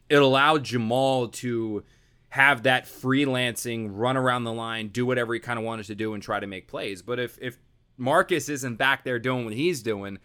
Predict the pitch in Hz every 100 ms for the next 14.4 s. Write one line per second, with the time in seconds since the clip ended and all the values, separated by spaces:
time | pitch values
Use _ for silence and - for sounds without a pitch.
0 | _ _ - 147 143 156 156 156 139 123
1 | 123 110 113 107 85 85 85 92 107 117
2 | 123 123 - 170 175 151 127 127 120 110
3 | _ _ _ _ _ - _ _ _ _
4 | - _ 131 127 156 156 147 143 110 101
5 | 135 143 120 110 131 123 113 120 110 -
6 | - 117 107 104 107 - 127 - 90 -
7 | 131 165 170 127 143 180 107 - 202 -
8 | _ _ - - 214 - - 208 170 170
9 | 139 165 135 107 117 131 127 - 113 135
10 | 127 110 - 127 127 120 113 113 107 104
11 | 117 98 - 113 113 - 101 - 123 101
12 | - 104 120 110 104 - - _ _ -
13 | - 139 139 139 127 143 135 107 117 -
14 | 120 117 110